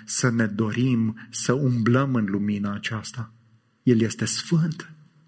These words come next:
și El este în mijlocul nostru, nu este undeva departe, ci este chiar în mijlocul nostru. Pavel îi avertiza pe cei care vedeau biserica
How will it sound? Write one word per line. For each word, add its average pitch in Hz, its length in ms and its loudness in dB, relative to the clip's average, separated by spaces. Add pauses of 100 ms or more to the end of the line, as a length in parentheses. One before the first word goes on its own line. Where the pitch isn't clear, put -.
(340)
și - 200 -2
El 143 100 0
este 147 240 0
în 143 140 0
mijlocul 143 420 0
nostru, 180 240 0
nu 147 80 6
este 160 200 2
undeva 190 340 4
departe, 143 680 -2 (480)
ci - 100 -2
este 139 240 4
chiar 214 540 2 (420)
în 190 300 6
mijlocul 190 460 0
nostru. 180 560 -2 (1800)
Pavel 131 500 0 (760)
îi 127 180 4
avertiza 120 640 0
pe 117 160 -4
cei 117 260 -2
care 110 560 -2 (1080)
vedeau 127 540 0
biserica 110 880 -2